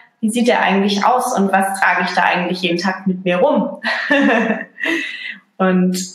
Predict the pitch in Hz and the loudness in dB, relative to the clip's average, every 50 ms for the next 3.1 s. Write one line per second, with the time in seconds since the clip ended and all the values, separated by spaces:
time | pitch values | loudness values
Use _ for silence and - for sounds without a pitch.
0 | - _ _ _ _ - 294 330 311 - - 240 233 233 - - 214 226 269 - | -18 _ _ _ _ 0 0 2 0 0 0 0 0 0 0 0 0 0 0 -2
1 | - - - - _ - - - 220 226 233 233 - 247 269 - - 233 202 202 | -4 -6 -8 -12 _ -18 -2 0 0 0 0 0 0 0 0 2 0 0 2 2
2 | 196 196 190 185 190 190 190 202 196 - - 196 190 - - - - 202 233 285 | 2 2 2 4 4 4 2 2 0 0 -2 -4 -4 -4 -8 -2 0 0 0 0
3 | 294 311 | -2 -4